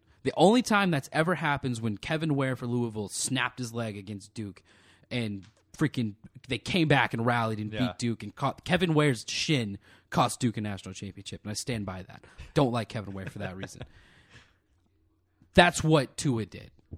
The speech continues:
Speaker 1: That's why he deserves a Heisman. He knew he wasn't gonna beat us. So he went, I don't even know what happened. Did he break his ankle? Did he sprain it? I
Speaker 2: I don't,
Speaker 1: never
Speaker 2: I don't,
Speaker 1: saw anything happen.
Speaker 2: I don't know what hap-, I don't know what actually happened, but he got stepped on by
Speaker 1: Yeah.
Speaker 2: his lineman. And
Speaker 1: Okay.
Speaker 2: it, and it,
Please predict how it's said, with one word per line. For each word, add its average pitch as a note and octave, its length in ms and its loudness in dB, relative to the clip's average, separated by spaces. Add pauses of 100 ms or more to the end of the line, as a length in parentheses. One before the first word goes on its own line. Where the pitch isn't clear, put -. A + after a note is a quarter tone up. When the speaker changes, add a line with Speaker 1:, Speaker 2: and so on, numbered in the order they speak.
(560)
Speaker 1:
That's E3 260 4
why E3+ 100 6
he E3 40 4
deserves D#3 260 2
a D3 60 2
Heisman. A#2 300 -6
He F3 120 4
knew F3 120 8
he C#3+ 100 4
wasn't G#2+ 240 -6
gonna F#2+ 100 -10
beat G#2 180 -8
us. B2+ 220 -12 (420)
So - 140 0
he C3+ 80 4
went, C#3 240 2
I A#2 40 -4
don't B2 100 2
even A#2 100 2
know A2+ 100 2
what G#2+ 80 -2
happened. G2 260 -8
Did G2+ 60 -8
he G2 40 -6
break G#2 200 -4
his A#2 100 -6
ankle? B2+ 240 -2
Did B2 60 -6
he F#2+ 40 -8
sprain A2 320 -4
it? C#3+ 100 -6 (120)
I - 120 -12
Speaker 2:
I C#3 140 0
don't, D3+ 140 0
Speaker 1:
never C#3+ 140 2
Speaker 2:
I - 20 4
don't, E3 140 6
Speaker 1:
saw D3 200 4
anything A#2+ 260 -6
happen. F#2+ 160 -8
Speaker 2:
I D#3+ 40 0
don't G3+ 100 -4
know G3+ 120 -2
what D3 220 -2
hap-, A2+ 300 -4
I B2+ 60 -2
don't D#3+ 80 -6
know D3 80 -8
what G#2+ 120 -4
actually G#2+ 240 -6
happened, G#2+ 280 -6
but G#2+ 80 -6
he B2+ 60 -6
got B2 140 -4
stepped - 300 -10
on F2+ 220 -10 (180)
by C4+ 100 2
Speaker 1:
Yeah. D#3+ 100 4
Speaker 2:
his - 100 -12
lineman. F#2+ 420 -6 (140)
And F#3 100 6
Speaker 1:
Okay. G#2+ 80 -2
Speaker 2:
it, A#2 140 -6
and A2+ 140 -10
it, G2+ 80 -16